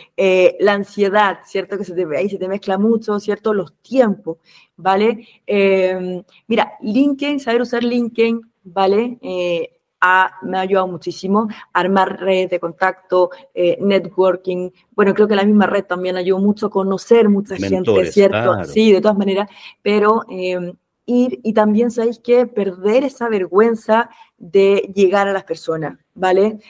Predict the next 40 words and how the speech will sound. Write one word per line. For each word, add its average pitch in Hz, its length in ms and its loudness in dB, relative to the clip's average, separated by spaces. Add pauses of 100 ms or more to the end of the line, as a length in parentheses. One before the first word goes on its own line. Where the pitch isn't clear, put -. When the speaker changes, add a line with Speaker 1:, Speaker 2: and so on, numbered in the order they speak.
(140)
Speaker 1:
Eh, 185 560 0
y 233 100 -4
si - 140 -2
alguien 269 540 0
no 254 160 -4
te 285 60 0
responde 254 580 2
o 226 100 -4
no, 240 140 -4
o 254 80 -2
no 254 80 0
le 269 80 0
interesa, 247 460 -2
está 247 220 -2
perfecto 294 800 -2 (320)
y 185 100 -20
sigues 226 280 -4
con 226 140 -4
el 208 80 -4
siguiente, 208 680 -2
¿ya? 208 260 0 (260)
La 196 120 2
idea 240 400 4
es 262 160 0
ir 233 140 -2
apuntando, 233 500 -4
¿cierto? 240 300 -4
Encontrar, 226 600 -2 (320)
eh, 190 440 2
potenciales 208 480 -4
clientes, 220 340 0
tanto 208 220 -4
personas 202 340 -4
como 208 160 -4
empresas, 226 480 0 (400)
que 208 100 -4
sí 240 180 -2
le 247 120 6
pueden 240 220 2
interesar, 214 540 2